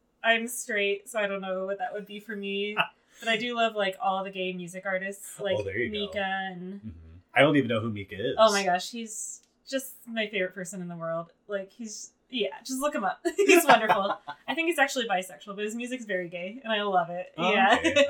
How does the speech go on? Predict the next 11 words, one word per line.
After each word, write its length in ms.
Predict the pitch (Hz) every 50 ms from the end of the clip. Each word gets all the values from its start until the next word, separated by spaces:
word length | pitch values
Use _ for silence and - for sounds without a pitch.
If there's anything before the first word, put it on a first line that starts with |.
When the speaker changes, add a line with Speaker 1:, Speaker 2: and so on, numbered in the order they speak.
| 269
Speaker 2:
okay, 340 | - - - - - 101 123 131 -
gotcha, 280 | - 90 80 - - -
Speaker 1:
<laughs> 20 |
Yeah, 160 | 196 180 175
Speaker 2:
gotcha. 140 | 190 220 247
Speaker 1:
he's, 100 | 247 240
like, 160 | 247 233 233 240
my 200 | 220 214 196 190
all-time 340 | 180 175 170 - 185 175 175
favorite, 400 | - 175 170 165 175 175 175 - -
actually. 560 | 185 185 - - - 185 185 190 196 202